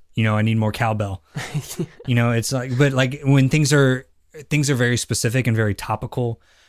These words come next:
Speaker 1: it feel, it feels very impermanent. And so then it feels like, well, why, like, what,
Speaker 2: What's
Speaker 1: like,
Speaker 2: the point?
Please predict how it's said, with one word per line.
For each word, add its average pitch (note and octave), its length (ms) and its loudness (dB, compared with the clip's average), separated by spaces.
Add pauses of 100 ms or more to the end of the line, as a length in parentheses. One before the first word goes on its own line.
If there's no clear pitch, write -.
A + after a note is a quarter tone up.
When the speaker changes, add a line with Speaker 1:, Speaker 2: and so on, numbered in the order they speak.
(100)
Speaker 1:
it G#2 120 -6
feel, A#2+ 320 0
it A#2+ 180 -2
feels C3+ 240 2
very A#2 220 2
impermanent. G#2 560 0 (140)
And A2 100 -2
so B2 120 -4
then A#2 140 0
it G#2+ 80 -2
feels A2 260 0
like, G#2 200 0 (440)
well, C3+ 380 -2
why, B2 760 -2 (1160)
like, A2+ 300 -4
what, A2+ 600 0
Speaker 2:
What's C3 180 -6
Speaker 1:
like, A#2 80 0
Speaker 2:
the A#2 60 -4
point? B2 480 -6